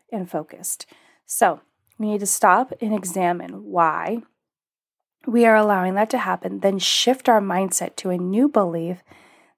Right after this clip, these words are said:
that is more about growth and capability. We really need to focus on growth and capability because,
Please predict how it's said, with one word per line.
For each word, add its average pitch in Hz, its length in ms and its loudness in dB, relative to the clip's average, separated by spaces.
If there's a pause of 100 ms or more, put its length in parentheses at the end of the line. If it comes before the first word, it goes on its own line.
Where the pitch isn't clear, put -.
that 190 180 4
is 190 180 -2
more 196 360 4
about 180 540 0
growth 190 640 -2 (540)
and 185 420 4 (400)
capability. - 880 -4 (1800)
We 196 140 0
really 196 280 4
need 247 140 2
to 240 80 4
focus - 480 0
on 107 220 0
growth 101 500 -2 (520)
and 247 160 2
capability 240 840 4
because, 214 800 0